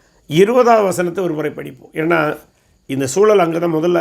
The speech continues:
இருக்குது. அது கடைசியில் சொல்லப்பட்டாலும் அதனுடைய சூழல் அங்கே வருகிறது. தேவாலயத்தில் இயேசு உபதேசம் பண்ணும்போது தர்மப்பட்டி இருக்கும் இடத்தில் இந்த வசனங்களை சொன்னார். தர்மப்பட்டி எங்கே இருக்கும் என்றால், பெண்களின் பிரகாரம் என்று ஒரு இடம் இருந்தது ஆலயத்தில்.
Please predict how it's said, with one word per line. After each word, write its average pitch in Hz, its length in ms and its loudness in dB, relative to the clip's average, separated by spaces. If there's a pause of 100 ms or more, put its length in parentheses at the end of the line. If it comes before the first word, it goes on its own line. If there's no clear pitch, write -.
இருக்குது. 147 500 -6
அது 120 200 -8
கடைசியில் 175 480 0
சொல்லப்பட்டாலும் 151 840 -4
அதனுடைய 147 440 -8
சூழல் 151 220 -2
அங்கே 139 180 -6
வருகிறது. - 360 -14 (720)
தேவாலயத்தில் 262 640 2
இயேசு 202 260 2
உபதேசம் 185 640 -4
பண்ணும்போது 160 840 -2 (880)
தர்மப்பட்டி 233 640 2
இருக்கும் 180 840 -8
இடத்தில் 175 460 -2
இந்த 165 220 0
வசனங்களை 156 520 -2
சொன்னார். - 400 -10 (760)
தர்மப்பட்டி 240 520 2
எங்கே 202 260 -2
இருக்கும் 170 260 -4
என்றால், 165 640 -2 (540)
பெண்களின் 262 520 0
பிரகாரம் 202 500 2
என்று 202 180 -4
ஒரு 180 120 -4
இடம் 170 200 -4
இருந்தது 147 360 -10
ஆலயத்தில். 139 520 -8